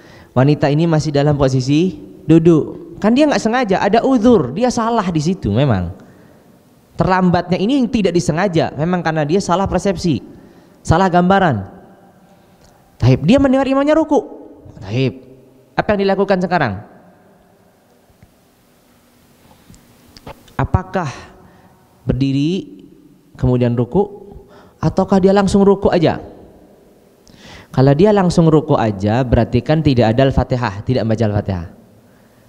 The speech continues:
Terlewatkan kan? Terlewatkan. Nah, sekarang di sini, itu artinya kalau ia masih mau mengikuti imam,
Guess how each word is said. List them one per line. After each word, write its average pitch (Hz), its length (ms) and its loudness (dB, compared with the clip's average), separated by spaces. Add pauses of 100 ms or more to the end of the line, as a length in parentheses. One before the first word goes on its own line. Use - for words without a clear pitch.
(160)
Terlewatkan 113 580 0
kan? 123 200 0 (1120)
Terlewatkan. 104 600 0 (2250)
Nah, 110 320 -8
sekarang 160 640 0 (140)
di 131 80 2
sini, 202 320 2 (2500)
itu 120 160 0
artinya 143 640 0 (880)
kalau 131 240 0
ia 233 240 0
masih 190 320 2
mau 170 80 4
mengikuti 160 560 0
imam, 139 560 0